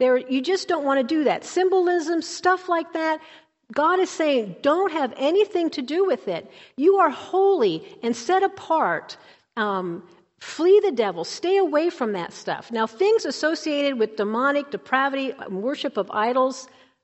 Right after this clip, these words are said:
that's bad stuff. All right?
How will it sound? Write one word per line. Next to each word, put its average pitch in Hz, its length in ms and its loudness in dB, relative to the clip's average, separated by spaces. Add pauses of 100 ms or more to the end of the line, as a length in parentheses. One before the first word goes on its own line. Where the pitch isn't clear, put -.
that's 214 380 -4
bad 180 440 -6
stuff. - 720 -8 (720)
All 151 60 -14
right? 190 380 -6